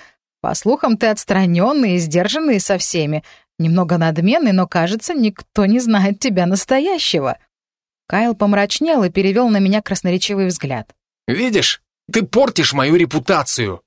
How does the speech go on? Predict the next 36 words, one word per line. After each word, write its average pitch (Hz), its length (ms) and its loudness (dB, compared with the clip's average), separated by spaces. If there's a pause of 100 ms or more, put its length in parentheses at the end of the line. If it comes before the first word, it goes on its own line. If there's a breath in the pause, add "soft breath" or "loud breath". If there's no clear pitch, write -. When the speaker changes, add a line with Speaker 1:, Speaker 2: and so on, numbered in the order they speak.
(120)
Speaker 1:
«Но 220 160 4
это 277 240 0
ты 349 200 2
ворвался 175 500 0
в - 20 -8
мою 175 220 2
комнату, 170 500 0
а 220 120 0
не 262 140 2
я 262 180 0
пришла 175 320 -2
к - 80 -10
тебе», 151 320 -4 (280 soft breath)
парировала 160 420 -2
невозмутимо. 160 760 -2 (300)
«Давай 180 260 0
уже 226 220 0
к 170 80 -4
делу». 131 420 -6 (340)
Speaker 2:
«Разговоры 127 560 2
начались 120 480 0
еще 123 320 0
в 113 80 -4
душевой», 113 720 -2
Speaker 1:
начал 175 460 -2
он. 127 300 -8 (100)
Speaker 2:
«Братья 156 420 0
Стронг 123 460 0
видели 143 320 0
тебя 143 240 0
возвращающейся 139 800 0
после 147 280 0
отбоя 135 360 2
в 127 80 0
обществе 156 420 0
ректора. - 480 -4